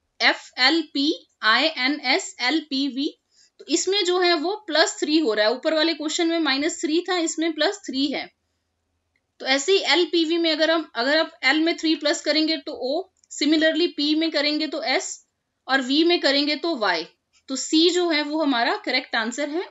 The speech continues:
ओ एस वाई। नेक्स्ट क्वेश्चन में हमें तीन ट्रायंगल्स दी गई हैं और हमें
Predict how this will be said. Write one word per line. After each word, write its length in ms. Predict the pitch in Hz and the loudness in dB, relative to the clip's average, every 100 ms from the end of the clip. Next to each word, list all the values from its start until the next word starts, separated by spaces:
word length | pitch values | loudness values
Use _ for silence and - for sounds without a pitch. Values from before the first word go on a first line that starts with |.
| - | -6
ओ 260 | 262 302 254 | -4 -4 -2
एस 260 | 294 440 - | -4 -4 -8
वाई। 220 | 214 147 - _ _ _ _ _ _ _ _ _ _ _ _ _ - | -4 -4 -6 _ _ _ _ _ _ _ _ _ _ _ _ _ -6
नेक्स्ट 300 | 226 381 - | 0 0 0
क्वेश्चन 360 | 349 349 370 370 | -2 0 2 2
में 80 | |
हमें 260 | 359 330 359 | 4 4 2
तीन 220 | 349 339 359 | 2 0 2
ट्रायंगल्स 520 | 349 269 285 330 - | 2 2 0 -2 -2
दी 160 | 269 262 | -4 -2
गई 240 | 262 269 | -2 -2
हैं 180 | 277 392 _ _ _ - | -2 -6 _ _ _ -4
और 180 | 269 311 | -2 0
हमें 300 | 285 339 | 0 0